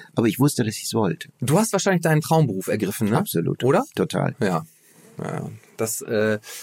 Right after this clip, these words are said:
Speaker 2: das würde ich auch sagen. Also der Luxus in der Akademia ist, dass dieser Beruf ein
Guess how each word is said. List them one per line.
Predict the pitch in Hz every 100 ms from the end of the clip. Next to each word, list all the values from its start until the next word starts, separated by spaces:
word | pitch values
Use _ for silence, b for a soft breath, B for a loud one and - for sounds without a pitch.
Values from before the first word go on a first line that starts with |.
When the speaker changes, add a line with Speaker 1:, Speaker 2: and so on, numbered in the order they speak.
| B
Speaker 2:
das | 117 135 -
würde | 113
ich | -
auch | 82
sagen. | - 117 113
Also | 113 117
der | 113
Luxus | 131 - 131 -
in | - 113
der | 113 104
Akademia | 120 131 117 120 117 113
ist, | 107 - - - - -
dass | - 110
dieser | - 107 104
Beruf | 98 104 104 - -
ein | 101 95